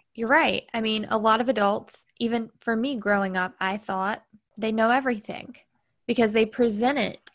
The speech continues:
as if they know everything. And I think part of that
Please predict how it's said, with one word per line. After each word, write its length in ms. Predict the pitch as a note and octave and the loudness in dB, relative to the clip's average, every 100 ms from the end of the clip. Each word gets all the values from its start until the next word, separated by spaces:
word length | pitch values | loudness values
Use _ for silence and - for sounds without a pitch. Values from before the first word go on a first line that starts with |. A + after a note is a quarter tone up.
| G#3 | -8
as 160 | G#3 | -4
if 220 | A3 G#3+ - | -4 -4 -10
they 420 | G#3 G3 G#3+ G#3+ | -16 -4 -2 0
know 200 | A3 G#3+ | 0 0
everything. 720 | G#3 A#3 B3 G#3+ - - - _ - - - - - | 0 -2 -4 -8 -16 -18 -20 _ -20 -20 -20 -16 -4
And 140 | A#3 | 2
I 100 | A#3+ | 2
think 320 | A#3 C4 - | 2 -2 -2
part 420 | - - C4+ D#4+ F#4 | -16 -6 2 2 2
of 220 | A#3+ G3+ | -2 0
that 680 | G3 F#3+ G3 G3+ - - | 0 2 2 0 -6 -18